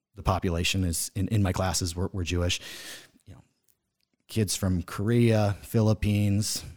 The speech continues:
Chinese. Um, we had, uh, one of my buddies was from Trinidad. His family was from Trinidad. Um, so I sort of joke that, that, uh,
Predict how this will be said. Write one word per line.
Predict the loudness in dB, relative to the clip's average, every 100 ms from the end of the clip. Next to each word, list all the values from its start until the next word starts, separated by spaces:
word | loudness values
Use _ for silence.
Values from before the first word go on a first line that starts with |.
| _ _ -6
Chinese. | 0 4 4 4 2 0 -2 -4 -6 -14 -20 -20 _ -10
Um, | -6 -4 -2 -2 -4 -8 _ _ _ _ _ _ -8
we | -2
had, | -2 -2 -4
uh, | -2 -2 -2 -4
one | 0 4
of |
my | 4
buddies | 4 4 4
was | 0 -2
from | -4
Trinidad. | 0 4 6 6 4
His | 2
family | 2 4 4
was | 2
from | 0 -2
Trinidad. | 2 2 4 4 4 2 -2 -14 -20 -20 _ -4
Um, | 0 2 0 2
so | 2
I |
sort | 4 4
of | 4
joke | 4 2 2
that, | -2 -2 _
that, | -6 -6 -4
uh, | -4 -2